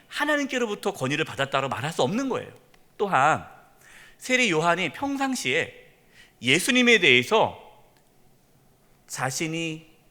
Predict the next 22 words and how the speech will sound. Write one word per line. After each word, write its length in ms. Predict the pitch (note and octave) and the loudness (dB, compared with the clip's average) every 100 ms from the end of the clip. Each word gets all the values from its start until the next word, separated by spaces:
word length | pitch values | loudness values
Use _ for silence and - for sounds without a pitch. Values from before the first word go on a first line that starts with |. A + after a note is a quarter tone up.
| _ _ - | _ _ -10
예수님보다 600 | C3 D#3+ D3+ C#3 C#3 C3+ | -8 -6 -8 -4 -4 -4
못하다, 460 | C#3+ - D#3 G2 - _ _ _ | -6 -10 -12 -14 -18 _ _ _
예수님은 720 | B2+ C3+ E3 D3+ D3 D#3 D#3 D#3 _ _ _ | -6 -6 -4 -6 -6 -8 -10 -14 _ _ _
나보다 400 | A2+ C3+ D3+ - | -6 -4 -6 -4
뛰어나다라는 680 | C4+ B3+ A#3 G#3+ F#3+ F#3 | -2 0 0 0 0 -2
말씀을 340 | C3 A#2 D#3+ D3 | -4 -6 -6 -2
많이 220 | G#2+ C#3+ | 0 2
하셨단 360 | G3 B3 G#3+ | 0 0 0
말이에요. 400 | E3+ A#2+ A2+ G3 D#4 - _ _ _ _ _ _ _ _ _ | 0 -2 -2 -6 -8 -20 _ _ _ _ _ _ _ _ _
이것이 340 | F#3 F3 F3 C#3+ | -6 -6 -4 0
이제 260 | C#3 C3+ - - | 2 0 -4 -10
누가복음 440 | C#3 D#3+ C#3 C#3 | 0 0 0 -4
삼 220 | C3+ F#3 D#3 | -6 -6 -4
장 140 | D3 | -4
십육 320 | C#3 D#3+ A2 | -4 -8 -8
절입니다. 460 | - C#3 G#2 F#2 - _ _ _ _ _ _ _ _ _ _ _ _ _ _ _ - - - _ C#3+ | -6 -6 -8 -14 -20 _ _ _ _ _ _ _ _ _ _ _ _ _ _ _ -20 -20 -20 _ -4
요한이 720 | C#3+ F#3 C#3+ C#3 B2+ E2+ - _ | 2 2 2 0 -2 -6 -18 _
모든 280 | A#2+ C#3+ E3 | -6 -4 0
사람이 280 | D#3 D#3 | 0 0
대답하여 300 | C3+ B2+ C3+ | 0 -2 0
이르되, 340 | B2+ G#2 A2+ - | 0 0 -2 -2
"나는 420 | A#2+ D#3+ A3+ G2+ | 2 6 6 4